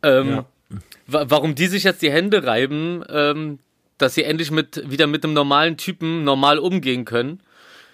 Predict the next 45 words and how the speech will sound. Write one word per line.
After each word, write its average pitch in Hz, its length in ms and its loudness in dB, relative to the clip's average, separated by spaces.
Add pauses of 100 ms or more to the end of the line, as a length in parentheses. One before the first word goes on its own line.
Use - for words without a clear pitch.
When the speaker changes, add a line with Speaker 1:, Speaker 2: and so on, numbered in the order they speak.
(120)
Speaker 2:
Ja. 110 220 -4 (480)
Speaker 1:
Weil 131 140 4
es 139 120 -4
denen 156 140 4
ansonsten 147 380 0
richtig 156 320 -2
Probleme 156 460 0
gemacht 117 320 0
hätte, 120 200 -6
während 131 280 2
seiner 139 180 2
Regentschaft 127 640 0
ihm 139 160 -6
da 127 140 4
seine 120 320 0
Kredite 147 440 -2
zu 117 140 -6
kündigen 110 400 -2
oder 104 160 0
was 101 140 0
der 107 100 0
da 98 220 2
bei, 98 260 0
mit 107 180 -4
denen 120 120 2
am 104 120 0
Laufen 101 320 0
hat. 95 220 -2 (1000)
Der, 110 180 2
der, 110 180 0
der 113 140 2
Ferkelprinz 127 800 0
mit 127 160 -2
seinem, 117 300 2 (360)
mit 131 140 -4
seinem 120 240 0
Konto, 139 460 2
mit 127 160 -2
seinem 135 200 2
Konto 170 360 2
in, 139 260 -2
auf 143 140 0
einer 139 100 0
chinesischen 147 600 0
Bank. 127 280 0